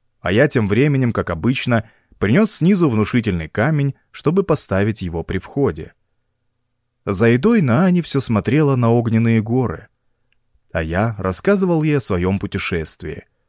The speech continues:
о том, как проходил мимо этих пылающих гор, словно колоссальные факелы, освещавших мой путь в новом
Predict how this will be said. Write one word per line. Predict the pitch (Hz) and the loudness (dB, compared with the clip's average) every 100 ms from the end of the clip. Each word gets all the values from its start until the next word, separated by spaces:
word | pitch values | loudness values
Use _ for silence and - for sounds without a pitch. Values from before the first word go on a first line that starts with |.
| _ _ _ | _ _ _
о | - - | -8 2
том, | 117 123 | 4 4
как | 110 - | 0 -2
проходил | 101 98 87 104 123 | -2 -2 -2 0 2
мимо | 107 104 104 | 2 4 4
этих | 110 104 - | 2 0 -2
пылающих | 95 98 110 95 104 85 | 0 2 2 0 -4 -4
гор, | 82 107 120 - _ _ | 0 4 4 0 _ _
словно | - 95 113 131 | -10 -2 0 2
колоссальные | 131 127 110 127 156 139 139 120 | 2 2 4 2 2 2 -2 -2
факелы, | - 127 139 143 120 | 0 0 0 2 2
освещавших | 113 - 90 - 110 107 107 98 | 2 -2 -4 0 0 0 -4 -2
мой | 98 | -4
путь | 85 117 147 - | -2 -2 -2 -4
в | 95 82 | -8 -6
новом | 87 127 131 131 | 0 0 2 -2